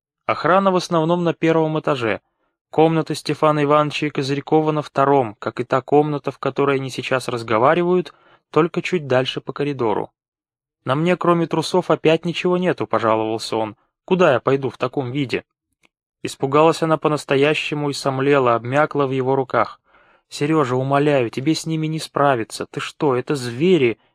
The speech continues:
и их много!" Когда встал, почувствовал, что владеет не всем телом, а примерно половиной. Левая сторона от плеча до паха была чем-то инородным, тяжёлым, больным,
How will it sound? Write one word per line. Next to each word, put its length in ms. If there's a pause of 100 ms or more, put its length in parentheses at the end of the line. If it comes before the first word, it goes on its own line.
(120)
и 120
их 160
много!" 600 (800)
Когда 320
встал, 380
почувствовал, 680
что 200
владеет 500
не 100
всем 300
телом, 380
а 20
примерно 460
половиной. 680 (600)
Левая 380
сторона 460
от 140
плеча 340
до 140
паха 360
была 260
чем-то 380
инородным, 640
тяжёлым, 640
больным, 520